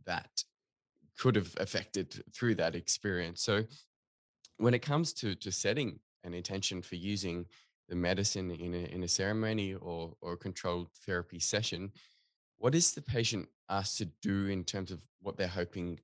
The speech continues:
to achieve? I, I know with some practices, the, the patient or subject doesn't necessarily need a specific goal, but it, but is asked to remain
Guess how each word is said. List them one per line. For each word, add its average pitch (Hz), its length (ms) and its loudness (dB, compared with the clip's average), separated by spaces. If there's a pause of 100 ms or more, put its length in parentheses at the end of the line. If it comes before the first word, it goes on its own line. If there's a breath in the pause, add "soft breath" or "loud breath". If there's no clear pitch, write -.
to 87 200 -2
achieve? 87 420 -2
I, 87 260 -2
I 113 40 4
know 131 200 4
with 113 140 0
some 110 240 2
practices, 98 840 -2
the, 90 260 -2 (640 soft breath)
the 98 80 -2
patient 101 800 -2 (140)
or 85 120 -14
subject - 520 -2
doesn't 98 280 -4
necessarily 87 840 -2
need 101 220 -4
a 90 140 2
specific - 640 -2 (100)
goal, 123 300 4
but 110 180 0
it, 101 200 0
but 95 100 -4
is 110 140 -2
asked 98 300 0
to 95 100 -6
remain 90 420 -2